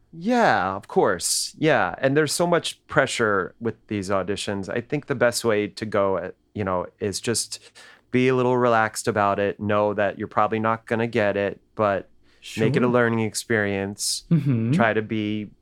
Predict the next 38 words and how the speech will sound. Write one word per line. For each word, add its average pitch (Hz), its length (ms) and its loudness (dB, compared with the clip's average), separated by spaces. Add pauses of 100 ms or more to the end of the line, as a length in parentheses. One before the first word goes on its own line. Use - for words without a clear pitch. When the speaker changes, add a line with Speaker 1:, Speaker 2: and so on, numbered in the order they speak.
(120)
Speaker 1:
the 110 80 -4
best 104 320 0
version 98 340 0
of 95 100 -2
yourself, 95 600 -2
you 104 60 -4
know, 92 180 -4
get 92 220 -6
rest 92 340 -4
and 98 60 -2
all 95 120 0
that 92 240 -4
stuff. 90 520 -6
And, 92 460 -6
um, 92 500 -4 (600)
and 117 160 0
try 139 200 0
to 139 80 2
Speaker 2:
Mm. 127 40 -10
Speaker 1:
figure 139 280 2
out 127 160 2
what 127 140 -4
the 131 80 0
hell's 127 240 -2
happening 107 480 -4 (160)
<laughs> - 560 0 (260)
Speaker 2:
<laughs> - 0 - (180)
Speaker 1:
because - 600 0
you 117 140 -4
might 127 300 0
not 113 340 2
know. 95 360 -2
And, 110 380 -4
um, 123 460 -2 (120)
it's - 180 -6
okay. 127 380 0
You're 95 140 -2
not 110 220 -2